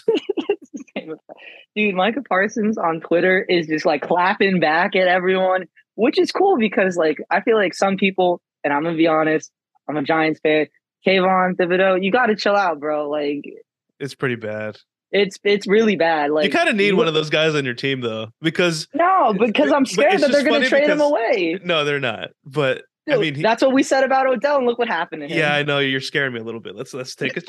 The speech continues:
Speaker 2: step
Speaker 1: <laughs>
Speaker 2: back. <laughs> This is rookie year. But, uh,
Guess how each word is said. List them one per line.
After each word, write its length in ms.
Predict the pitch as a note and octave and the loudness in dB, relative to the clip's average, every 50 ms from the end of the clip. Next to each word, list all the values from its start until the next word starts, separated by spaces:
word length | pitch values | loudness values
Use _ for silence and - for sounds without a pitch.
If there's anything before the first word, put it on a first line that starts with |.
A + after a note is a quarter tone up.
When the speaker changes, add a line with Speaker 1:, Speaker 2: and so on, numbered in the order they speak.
| B3+ - | -2 0
Speaker 2:
step 280 | - - - - - | 0 0 0 0 0
Speaker 1:
<laughs> 40 | - | 0
Speaker 2:
back. 360 | D3+ D3 C#3 C#3 G3 - - - - - - | 0 2 0 0 -2 -6 -8 -14 -20 -20 -14
<laughs> 180 | - - - - - - _ _ _ - _ _ - - _ _ - - _ | -14 -12 -12 -12 -14 -16 _ _ _ -20 _ _ -20 -20 _ _ -20 -20 _
This 120 | - - F3+ D3+ | -10 -10 -10 -8
is 60 | C#3+ | -6
rookie 260 | D#3 E3 - - G3+ | -8 -8 -8 -8 -12
year. 420 | F3+ D#3+ D3 C#3+ C#3 C#3 C#3+ C#3+ - C#3+ _ - - - _ _ _ _ _ _ _ - | -10 -8 -8 -6 -6 -6 -8 -10 -14 -20 _ -20 -20 -20 _ _ _ _ _ _ _ -6
But, 220 | C#3 C#3 C3+ C3 | -4 -2 0 0
uh, 300 | C3 B2+ B2+ B2 B2 | 0 0 0 -2 -4